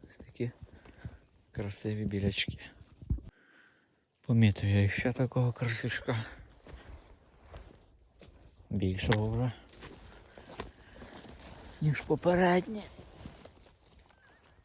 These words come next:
Але не з такою потужною ніжкою. Ось такий ще один грибок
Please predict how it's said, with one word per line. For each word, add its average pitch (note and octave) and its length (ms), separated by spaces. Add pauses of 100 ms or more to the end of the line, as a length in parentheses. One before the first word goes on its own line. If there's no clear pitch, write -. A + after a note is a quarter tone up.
(800)
Але D3+ 420 (1120)
не A#2+ 140
з - 80
такою A2+ 440
потужною G#2+ 720 (800)
ніжкою. G2+ 840 (1700)
Ось - 180
такий G2+ 280
ще - 180
один G#2+ 180
грибок G#2 580